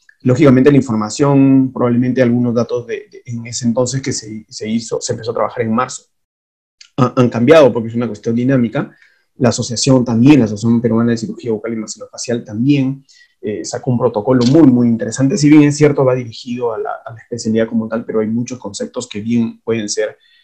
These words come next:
adoptados por, por nuestra población en general. Y la normativa, digamos, legal y, y, y más importante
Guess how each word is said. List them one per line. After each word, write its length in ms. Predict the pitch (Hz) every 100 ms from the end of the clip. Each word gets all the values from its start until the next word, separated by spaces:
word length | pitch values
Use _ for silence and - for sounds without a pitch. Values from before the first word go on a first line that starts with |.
| _ _
adoptados 580 | 117 117 - 117 110 110
por, 280 | 107 104 -
por 220 | - _
nuestra 340 | 147 117 110 -
población 360 | - 110 127
en 80 | 127
general. 440 | 147 143 143 - - - -
Y 100 | 156
la 80 | 156
normativa, 720 | 143 147 147 180 165 175 -
digamos, 360 | 113 110 107 113
legal 340 | 127 143 143
y, 200 | 123 117 120
y, 480 | 113 - 127 - _ _
y 180 | - - 127
más 240 | 120 127 -
importante 720 | 135 135 139 131 135 131